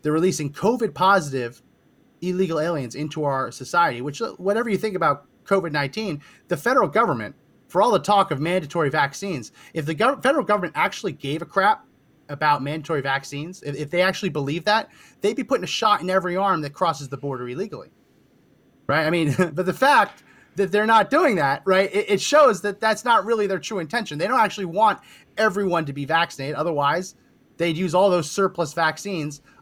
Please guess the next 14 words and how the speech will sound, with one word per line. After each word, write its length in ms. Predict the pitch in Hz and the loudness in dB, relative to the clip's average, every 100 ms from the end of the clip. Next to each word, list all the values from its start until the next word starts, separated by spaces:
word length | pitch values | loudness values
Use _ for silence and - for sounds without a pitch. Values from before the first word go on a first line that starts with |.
| - | 0
on 220 | 170 180 | 0 2
the 80 | 147 | -2
hundreds 460 | - 208 208 190 | -2 -2 -2 -8
of 80 | 160 | -8
thousands 440 | 170 185 190 160 | 0 2 2 0
of 120 | 147 143 | -8 -8
people 300 | 226 202 143 | -10 -8 -6
who 80 | |
are 80 | 139 | -4
crossing 440 | 135 170 147 151 143 | -4 -4 -4 -6 -8
our 80 | |
border 320 | 127 208 294 160 | -6 -6 -6 -8
this 160 | 113 | -10
summer. 260 | - 131 | -12 -12